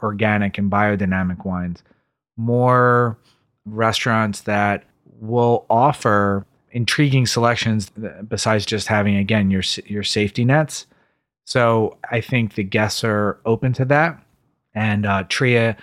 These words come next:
you know, has been a little part of opening the doors to make that happen. So have a fine dining experience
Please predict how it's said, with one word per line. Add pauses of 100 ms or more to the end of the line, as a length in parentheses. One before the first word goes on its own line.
(240)
you
know,
has
been (440)
a
little
part
of (120)
opening
the
doors
to
make
that
happen. (260)
So (300)
have (300)
a
fine
dining
experience